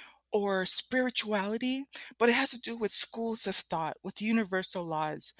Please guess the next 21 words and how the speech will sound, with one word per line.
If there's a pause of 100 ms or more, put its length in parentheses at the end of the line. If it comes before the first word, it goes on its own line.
(320)
um,
or
the
laws
that (100)
this
society
operates
out. (420)
Keep
in
mind,
this
is
how
to
capture
the
black
queen. (1160)
So